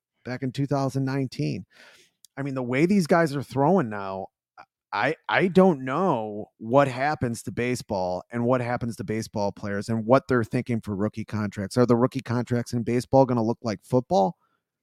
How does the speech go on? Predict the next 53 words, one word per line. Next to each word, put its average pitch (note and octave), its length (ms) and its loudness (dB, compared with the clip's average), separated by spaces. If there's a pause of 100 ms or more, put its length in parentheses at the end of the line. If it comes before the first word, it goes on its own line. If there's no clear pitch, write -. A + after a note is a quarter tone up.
(120)
'Cause G#2+ 160 -4
a A2+ 60 0
lot A#2 180 8
of E3+ 100 6
football D#3+ 400 8
players A#2+ 380 0
don't A#2+ 160 -4
make A#2 220 -6
it A#2 80 -4
on A2+ 100 -4
the A2+ 80 -2
wrong A2+ 240 -2
side A2+ 240 0
of A2+ 100 -4
thirty. A2+ 440 -6 (760)
I A2+ 140 -2
mean, A#2 180 0
I, A#2 240 0
I B2 160 4
just C#3 400 0
do, C3 220 2 (100)
I B2 140 0
just B2 260 -4
do C3+ 180 4
not C3+ 280 -2
know A#2+ 160 0
what's A#2 200 -2
gonna A2 220 -6
happen A2+ 320 -4
in G#2+ 80 -6
the G#2 80 -4
future A2+ 460 -2
of G2 260 -4
this A2+ 180 -2
game A2+ 420 -6
that G#2+ 120 -4
I G#2 80 -6
love. A#2 240 2
I A2 140 0
just, A2 280 -8 (800)
and B2+ 240 -2
really, C#3 540 2 (160)
it's C3+ 240 -4
not, C3+ 380 -2
it A#2 160 -8
doesn't C#3+ 240 2
have C3+ 100 0
anything B2+ 300 -4
to A#2+ 80 -2
do A#2+ 100 -4
with G2 160 -6
rules. A2+ 640 2 (240)
It's, B2 480 -4